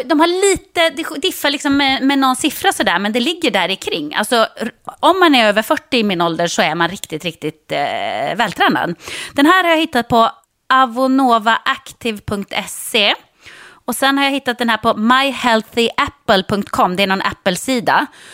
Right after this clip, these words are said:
Eh, och de är ännu lägre. Och det kanske är för att amerikanerna ska bli glada för att de inte är så vältränade. <laughs> Eller jag vet inte. För där är, är man tydligen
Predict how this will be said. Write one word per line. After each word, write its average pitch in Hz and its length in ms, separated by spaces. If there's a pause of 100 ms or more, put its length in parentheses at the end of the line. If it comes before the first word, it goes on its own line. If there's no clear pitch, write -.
(180)
Eh, 185 340
och - 200
de 277 480
är 233 160
ännu 240 680
lägre. 165 680 (100)
Och 196 60
det 208 100
kanske 196 300
är 175 60
för 180 140
att - 320 (420)
amerikanerna 175 680 (160)
ska - 180
bli 175 160
glada 170 480 (100)
för - 120
att - 80
de 180 140
inte 175 160
är 165 60
så 165 280
vältränade. 208 540 (200)
<laughs> - 200
Eller 214 180
jag 185 80
vet 175 200
inte. 202 200 (840)
För 233 100
där 277 220
är, 247 300
är 220 200
man 220 180
tydligen 196 300